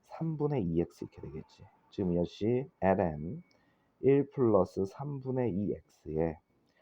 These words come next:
자, 분모에 누가 있어요? X가 있죠. 그러니까 리미트 X가 영으로 가네. 그럼 여기 일 보이고 삼 분의 이 보이니까 극한값은 삼 분의 이가 돼주겠죠. 자, 그래서 답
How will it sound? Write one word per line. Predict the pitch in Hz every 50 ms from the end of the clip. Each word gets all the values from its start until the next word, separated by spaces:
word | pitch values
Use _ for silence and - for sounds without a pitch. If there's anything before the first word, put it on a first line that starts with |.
| _ _ _ _
자, | - 85 85 85 -
분모에 | - 107 110 110 110 107 101
누가 | - 82 - 85 80
있어요? | 78 - _ 78 76 82 87 101 107 95 - _ -
X가 | 85 - _ _ - 95 87 71
있죠. | 71 - _ - - - - - _ _ _ _ -
그러니까 | 73 73 - - 98 95
리미트 | 85 82 85 87 82 - _ - 120 127 143 151 165 - _ _ _ _ _ -
X가 | - - _ _ - 98 92 87 73
영으로 | 80 82 82 92 113 113
가네. | 80 80 92 - - - _ _ _ _ _ _ _ _
그럼 | _ 104 90
여기 | 95 90 - -
일 | - 139 160 156 139
보이고 | 135 117 104 92 80 - 110 120 147 - -
삼 | _ - 131 127 120
분의 | 113 123 123 117 92
이 | 76 71 76
보이니까 | 78 78 76 76 76 - - - 87 98 110 113 127 - _ _ _ _ _ _
극한값은 | - - 101 - - 120 104 - 87 73 - - 104 110 110 104
삼 | - - - 151 147 147
분의 | 156 156 151 139
이가 | 87 110 143 135 - 92 -
돼주겠죠. | - 76 - _ _ - - _ - - 67 69 - 67 71 80 104 131 156 151 -
자, | - -
그래서 | - - - -
답 | - 165